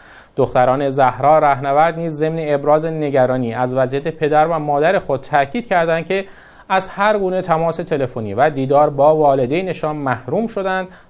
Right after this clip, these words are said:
و مدتی است که خبری از ایشان ندارند. لازم به توضیح است که از چند ماه قبل نیروهای امنیتی با انتقال مهدی کروبی به آپارتمانی کوچک عملاً مانع از حضور فاطمه کروبی در کنار همسرش شدند.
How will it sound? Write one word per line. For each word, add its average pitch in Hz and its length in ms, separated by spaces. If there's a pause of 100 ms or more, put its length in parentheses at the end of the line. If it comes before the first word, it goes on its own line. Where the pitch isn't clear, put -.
و 160 100
مدتی 151 560
است 160 180
که 143 60
خبری 143 440
از 127 140
ایشان 120 480
ندارند. 107 380 (540)
لازم 139 300
به 135 100
توضیح 135 360
است 151 160
که 151 120
از 139 180
چند 147 220
ماه 143 280
قبل 127 300
نیروهای 127 520
امنیتی 139 580
با 175 220
انتقال 156 560
مهدی 165 460
کروبی 117 440
به 117 100
آپارتمانی 160 760
کوچک 165 440 (420)
عملاً 120 440
مانع 127 360
از 135 200
حضور 131 280
فاطمه 135 500
کروبی 139 440
در 139 180
کنار 117 500 (280)
همسرش 117 520
شدند. - 440